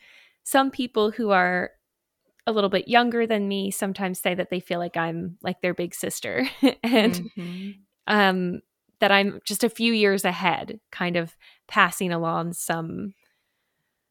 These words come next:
Speaker 1: of my experiences. And sometimes they ask me for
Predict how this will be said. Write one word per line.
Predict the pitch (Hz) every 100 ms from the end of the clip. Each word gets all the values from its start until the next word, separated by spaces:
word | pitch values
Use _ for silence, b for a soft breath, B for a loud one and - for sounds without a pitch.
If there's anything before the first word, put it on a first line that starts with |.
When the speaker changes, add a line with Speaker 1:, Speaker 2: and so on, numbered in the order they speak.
| _
Speaker 1:
of | 202 196
my | 202 170
experiences. | 170 - - 170 170 - - - - 240 - -
And | - 190 175 180
sometimes | - 269 285 262 185 220 302 -
they | 233
ask | - 190 190 -
me | 208
for | 190 175 175 185 190